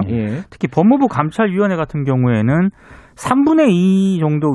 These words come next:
Speaker 2: 위원이 전부 외부 인사로 구성이 되어
Speaker 1: 음,
Speaker 2: 있거든요. 그러니까
Speaker 1: 네.
Speaker 2: 법무부의 영향력에서는 조금 자유롭기 때문에 아무래도 윤석열 총장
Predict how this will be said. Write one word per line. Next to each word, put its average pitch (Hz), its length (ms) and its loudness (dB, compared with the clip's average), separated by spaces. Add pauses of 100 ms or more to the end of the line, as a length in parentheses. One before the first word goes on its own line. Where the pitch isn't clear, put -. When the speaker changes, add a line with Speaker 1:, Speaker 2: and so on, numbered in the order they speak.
Speaker 2:
위원이 127 360 0
전부 151 320 -2
외부 202 420 4
인사로 196 340 2
구성이 113 320 -2
되어 117 140 0
Speaker 1:
음, 95 60 -2
Speaker 2:
있거든요. 107 380 -4
그러니까 110 180 -2
Speaker 1:
네. 110 140 0
Speaker 2:
법무부의 233 680 2
영향력에서는 135 840 -4
조금 139 220 -12
자유롭기 160 460 -2
때문에 104 500 -6 (420)
아무래도 139 400 -4
윤석열 214 420 2
총장 147 500 -4